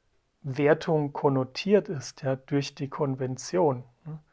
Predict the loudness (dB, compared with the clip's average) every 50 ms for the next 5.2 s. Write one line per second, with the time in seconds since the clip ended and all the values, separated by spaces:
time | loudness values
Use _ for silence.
0 | _ _ _ _ _ _ -14 -6 -2 0 2 2 2 0 0 0 0 0 0 0
1 | 2 2 2 2 2 0 -2 -2 -4 -6 0 2 4 6 6 4 2 0 -4 -2
2 | 0 2 2 2 2 0 -2 _ _ _ _ _ _ _ _ _ _ _ _ _
3 | _ _ _ _ -20 -20 _ _ _ _ _ _ _ _ _ _ 0 2 4 6
4 | 4 4 2 -2 _ -2 -4 0 4 6 6 6 6 6 4 4 2 -2 -4 -6
5 | -10 -12 -14